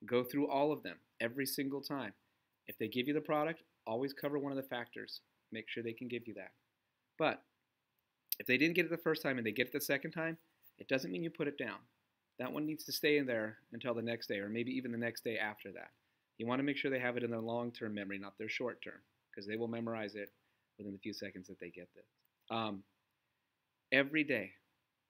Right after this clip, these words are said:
ten to twenty cards, go through it.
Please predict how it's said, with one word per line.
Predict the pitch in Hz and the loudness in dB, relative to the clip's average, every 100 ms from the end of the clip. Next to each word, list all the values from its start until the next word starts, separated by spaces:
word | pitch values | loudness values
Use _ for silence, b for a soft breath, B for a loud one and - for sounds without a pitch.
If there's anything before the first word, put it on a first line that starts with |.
| _ _ - | _ _ -6
ten | - 139 | -2 -2
to | |
twenty | 143 - 139 | -2 -2 0
cards, | 135 127 107 - - _ _ | 0 0 0 -4 -12 _ _
go | - 127 | -2 -2
through | 127 139 120 | 0 0 0
it. | 98 | -2